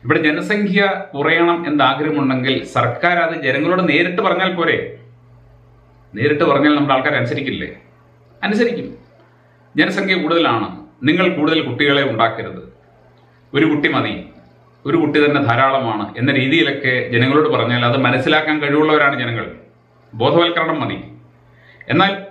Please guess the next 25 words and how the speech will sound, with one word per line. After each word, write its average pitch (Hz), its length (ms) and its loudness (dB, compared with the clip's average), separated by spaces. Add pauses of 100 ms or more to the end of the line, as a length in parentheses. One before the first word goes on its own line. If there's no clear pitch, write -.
പല 170 140 2 (140)
കുതന്ത്രങ്ങളും 208 680 -2
പയറ്റി 165 340 -4 (640)
ജനങ്ങളെ 135 340 0
ചതിക്കുന്നുണ്ട്. - 560 -12 (1160)
കാരണം 180 300 -2 (380)
അവർക്ക് 180 280 -2
കുട്ടികൾ 208 320 4
ഉണ്ടാവരുത് 202 560 0 (120)
എന്നത് 170 280 -2
മാത്രമല്ല, 135 440 0 (680)
അവർക്ക് 156 260 2
ചില 160 200 2
രോഗങ്ങൾ 190 360 2
കൂടി 202 180 0
ഉണ്ടായിക്കഴിഞ്ഞാൽ 113 580 -2 (320)
അതും 180 180 0 (540)
ബിൽ - 160 0
ഗേറ്റ്സിനെ 175 340 0
പോലുള്ള 147 260 2
ആൾക്കാർക്ക് 120 460 -2 (280)
ലാഭമുണ്ടാക്കും, 104 600 -2 (960)
അവരുടെ 160 240 2 (120)
ആശുപത്രികൾക്ക് 147 680 -2 (200)
പണം 123 160 2